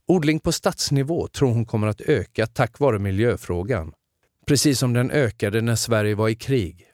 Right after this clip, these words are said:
och människor fick odla sin egen mat. Vi i Sverige är så vana att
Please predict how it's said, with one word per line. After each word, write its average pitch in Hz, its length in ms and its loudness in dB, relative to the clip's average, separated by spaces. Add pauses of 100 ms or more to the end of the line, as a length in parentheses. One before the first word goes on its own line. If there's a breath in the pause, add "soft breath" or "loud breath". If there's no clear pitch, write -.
och 110 140 0
människor 107 440 2
fick 95 220 -4
odla 95 300 0
sin 95 200 -2
egen 95 300 0
mat. 101 440 -4 (2250)
Vi 143 240 4
i 139 100 0
Sverige 92 520 0
är 110 80 -2
så 107 140 2
vana 101 460 2
att 110 120 -2